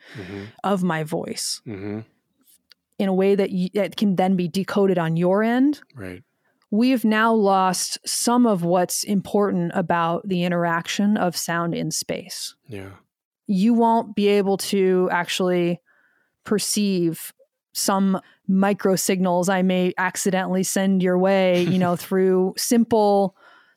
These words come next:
Speaker 2: like, movements of my, like, when I move my head closer or further, the computer
Speaker 1: Yeah.
Speaker 2: is only going to approximate
Speaker 1: Yeah.
Speaker 2: some representation of that movement in space.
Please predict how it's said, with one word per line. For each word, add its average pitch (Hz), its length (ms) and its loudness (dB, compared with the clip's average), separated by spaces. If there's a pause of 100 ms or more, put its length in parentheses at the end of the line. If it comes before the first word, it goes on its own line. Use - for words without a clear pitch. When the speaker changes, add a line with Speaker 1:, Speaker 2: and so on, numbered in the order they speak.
Speaker 2:
like, 208 240 0
movements 208 760 2
of 196 400 -2
my, 180 400 -2
like, 175 340 -2
when 196 120 -2
I 190 40 0
move 196 260 0
my 180 140 2
head 185 320 -2
closer 185 440 0
or 175 60 -2
further, 196 580 0
the 180 80 -2
computer 214 380 0
Speaker 1:
Yeah. 196 60 4
Speaker 2:
is 190 100 -2
only 190 140 0
going 185 180 0
to - 80 -2
approximate 190 1000 -2 (200)
Speaker 1:
Yeah. 208 80 -2
Speaker 2:
some 233 320 2
representation 185 1080 0
of 170 400 0 (540)
that 170 340 -2
movement 185 640 0
in 180 180 -4
space. - 680 -4